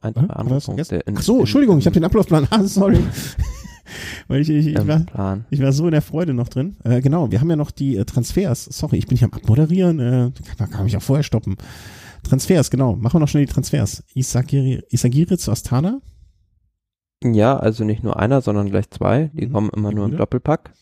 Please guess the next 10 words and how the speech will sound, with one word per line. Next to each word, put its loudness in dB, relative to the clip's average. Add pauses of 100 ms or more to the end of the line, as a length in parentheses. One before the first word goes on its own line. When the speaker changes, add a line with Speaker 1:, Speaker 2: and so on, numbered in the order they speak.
(160)
Speaker 2:
Ja. 0 (300)
Speaker 1:
Die -12
beiden -8
Isagire-Brüder, -2 (400)
die 6
von 2
Bahrain 2
zu -4
Astana 0
gehen. 0